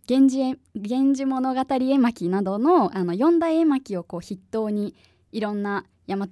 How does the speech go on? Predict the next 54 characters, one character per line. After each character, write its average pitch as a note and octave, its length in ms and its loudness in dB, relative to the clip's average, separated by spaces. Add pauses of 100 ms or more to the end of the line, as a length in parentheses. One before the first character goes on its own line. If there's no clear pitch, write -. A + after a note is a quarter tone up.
絵 F3 60 -4
が D#3+ 120 -12
こ - 120 -14
う - 20 -16
飾 G#3 220 -6
っ G#3 60 -4
て A3 140 -4
あ F#3 40 -2
る G3 80 -6
展 F3+ 200 -2
覧 F3+ 140 -2
会 F3+ 160 -6
だ F#3 100 -6
っ - 20 -16
た E3+ 140 -12
ん D#3 40 -10
で D#3 100 -14
す - 100 -20
け E3 100 -10
ど、 D#3 180 -12 (680)
で、 D4 300 -2 (160)
展 F4+ 220 0
覧 F#4 160 -2
会 E4+ 180 -6
だ E4 100 -4
か F#3+ 140 -8
ら、 F3+ 280 -4 (100)
こ F#3 140 -8
う、 F#3 60 -10
会 E4+ 260 -4
話 D#4+ 120 -2
は D4+ 160 -2
お A#3+ 100 -2
控 D#4 280 -4
え D#4 80 0
く D#4 100 -4
だ D4+ 140 -4
さ E4 180 -4
い D4 60 2
っ - 20 -2
て - 320 -6
い F#3 60 0
う - 20 -2
風 G#3+ 140 -4
に F3 200 -2
書 A#3+ 120 -4
い G#3+ 100 0
て F#3 160 -8
あ F3 80 -6
る E3 80 -8
ん E3 80 -6
で E3 80 -12
す - 140 -18
よ。 - 100 -16